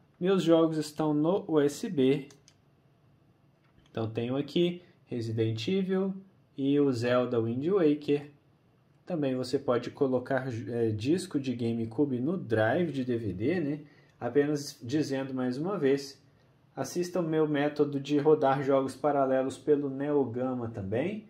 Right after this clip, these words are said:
Depois descobri que dá pra fazer isso por outros aplicativos também, mas de qualquer forma, se seu Wii for compatível com esse método,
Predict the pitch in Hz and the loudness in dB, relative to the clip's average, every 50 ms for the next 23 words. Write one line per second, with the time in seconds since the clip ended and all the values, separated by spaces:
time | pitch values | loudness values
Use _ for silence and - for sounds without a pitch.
0 | _ _ _ - 113 110 113 135 139 143 160 175 175 - 220 202 170 156 156 156 | _ _ _ -8 -6 -2 0 0 0 0 0 -4 -4 -2 -2 -2 0 -2 -4 -4
1 | - 151 147 147 147 143 156 156 151 - 147 131 135 147 147 139 143 139 139 - | -4 -4 -2 -2 -2 -2 -4 -4 -2 -2 -2 0 0 2 2 2 2 0 -2 -2
2 | 147 147 - 151 143 139 135 131 143 185 226 233 226 202 185 165 160 160 151 156 | -6 -6 -2 2 4 4 4 4 4 2 2 0 -2 -4 -4 -4 -2 -2 -4 -4
3 | - 151 147 - 147 135 135 - - 131 123 127 127 - - 226 220 180 139 127 | -4 -6 -4 -2 -4 -4 -4 -6 -6 -6 -6 -6 -8 -10 -10 -10 -6 -2 -2 -2
4 | 127 139 139 131 127 127 131 135 131 165 175 180 220 214 208 214 214 202 202 190 | -2 -2 -4 -4 -4 -4 -4 -4 -2 -2 -2 -2 -2 -4 -4 -4 -6 -6 -6 -8
5 | - - - - 262 240 202 170 180 196 190 - 208 220 220 - - 202 180 175 | -10 -10 -6 -2 0 2 2 2 2 0 0 0 2 2 2 0 -4 -6 -4 -4
6 | 170 160 156 - - 165 165 170 160 - 139 139 139 139 - - 196 147 135 139 | -4 -4 -4 -4 -4 -2 0 -2 -2 0 0 0 0 -2 -6 -8 -6 -4 -2 -2
7 | 156 156 - 120 104 110 | -4 -4 -4 -6 -6 -8